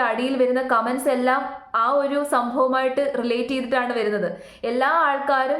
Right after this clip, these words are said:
രേണുവിനെ നല്ല രീതിയിൽ വിമർശിക്കുന്നുണ്ട്. കാരണം അതേപോലെയുള്ള വാക്കുകൾ ഉപയോഗിച്ചിട്ടാണ് രേണു സുധിച്ചേട്ടൻ്റെ മണമുള്ള ആ പെർഫ്യൂമിനെ ഡിസ്ക്രൈബ് ചെയ്തത്. ആദ്യം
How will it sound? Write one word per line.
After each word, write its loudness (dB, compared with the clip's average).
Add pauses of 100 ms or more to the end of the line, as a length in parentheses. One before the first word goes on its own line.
രേണുവിനെ 0
നല്ല 0 (120)
രീതിയിൽ -2
വിമർശിക്കുന്നുണ്ട്. -2 (360)
കാരണം 2 (640)
അതേപോലെയുള്ള 2 (140)
വാക്കുകൾ 2
ഉപയോഗിച്ചിട്ടാണ് 0 (200)
രേണു 0 (160)
സുധിച്ചേട്ടൻ്റെ 0
മണമുള്ള 2
ആ -4
പെർഫ്യൂമിനെ -2
ഡിസ്ക്രൈബ് 0
ചെയ്തത്. 0 (760)
ആദ്യം 0